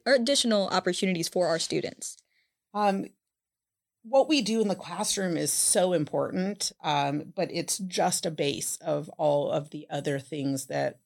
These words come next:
Speaker 2: you will do in your real life. You
Speaker 1: Mm-hmm.
Speaker 2: know, the, these other opportunities, um, allow you to apply the things that you've learned,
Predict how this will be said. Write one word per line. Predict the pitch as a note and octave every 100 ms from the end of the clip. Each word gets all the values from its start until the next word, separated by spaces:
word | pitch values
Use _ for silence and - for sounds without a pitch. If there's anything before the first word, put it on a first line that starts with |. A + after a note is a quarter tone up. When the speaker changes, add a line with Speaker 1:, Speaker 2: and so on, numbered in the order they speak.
| -
Speaker 2:
you | D#3+ D3+
will | C#3+ C#3
do | C#3 C#3 C#3 C3+ C3+ C3+ _ _ _ _ _ _ _ _ _ _ _
in | D#3 C3+
your | C3+
real | C#3 C3+ B2
life. | B2+ - D3 -
You | G#3 D#3
Speaker 1:
Mm-hmm. |
Speaker 2:
know, | C#3+
the, | C#3+ C#3 C3+ C3+ - C#3+
these | D3 D3 -
other | E3 E3+ F#3 -
opportunities, | D3 D3+ - D#3 D3 D3 D#3 D#3 - _ _ _ _ _
um, | C#3+ C#3+
allow | D#3 C#3
you | C#3+ C#3
to | C#3 C#3+
apply | - - C#3+
the | D#3+
things | D#3+ F#3 F3+
that | -
you've | F#3 -
learned, | F3+ F#3 F#3+